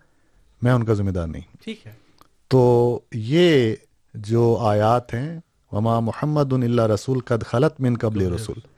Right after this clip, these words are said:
Speaker 1: کہ محمد صلی اللہ علیہ
Speaker 2: صلی اللہ علیہ
Speaker 1: وسلم
Speaker 2: وسلم۔
Speaker 1: محض ایک رسول ہیں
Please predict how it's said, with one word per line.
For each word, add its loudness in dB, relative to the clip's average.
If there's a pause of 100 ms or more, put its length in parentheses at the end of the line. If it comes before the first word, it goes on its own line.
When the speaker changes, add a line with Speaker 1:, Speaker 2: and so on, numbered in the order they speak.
(460)
Speaker 1:
کہ 2
محمد 2
صلی 0
اللہ 2
علیہ 2
Speaker 2:
صلی 0
اللہ 0
علیہ 0
Speaker 1:
وسلم -
Speaker 2:
وسلم۔ -2
Speaker 1:
محض 0
ایک -4
رسول 0
ہیں -6